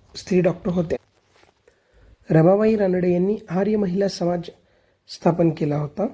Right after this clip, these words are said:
याच्यामुळे कुटुंबाबाहेरील स्त्री समुदायाशी स्त्रियांची बांधिलकी किंवा संबंध येऊ लागला. आर्य महिला समाज, रमाबाई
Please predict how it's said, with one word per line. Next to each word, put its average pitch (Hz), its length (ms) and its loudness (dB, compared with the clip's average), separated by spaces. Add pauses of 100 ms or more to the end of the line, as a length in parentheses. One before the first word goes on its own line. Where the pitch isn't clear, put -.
(1200)
याच्यामुळे 214 520 4
कुटुंबाबाहेरील 208 840 0
स्त्री 233 320 -2
समुदायाशी 202 840 0 (720)
स्त्रियांची 208 720 2
बांधिलकी 196 460 0
किंवा 214 180 0
संबंध 196 360 0
येऊ 180 200 4
लागला. 190 320 0 (180)
आर्य 175 240 0
महिला 170 280 0
समाज, 185 400 -4 (560)
रमाबाई 180 500 4